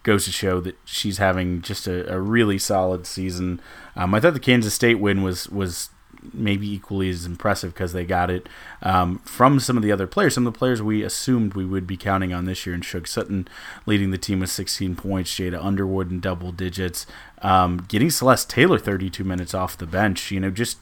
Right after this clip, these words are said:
just anytime it's, it's besides the two big names we've been seeing in Charlie Collier and Joyner Holmes all season, you feel pretty good when those,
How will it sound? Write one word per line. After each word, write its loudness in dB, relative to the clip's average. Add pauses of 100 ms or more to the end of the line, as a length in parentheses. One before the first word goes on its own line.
just 4 (300)
anytime 6
it's, 0
it's 2 (220)
besides 4
the -4
two -2
big 2
names -2
we've -4
been -2
seeing -4 (300)
in -2
Charlie 4
Collier 0
and -4
Joyner 0
Holmes -2
all -4
season, -2
you 0
feel 2
pretty 2
good 0
when -6
those, -6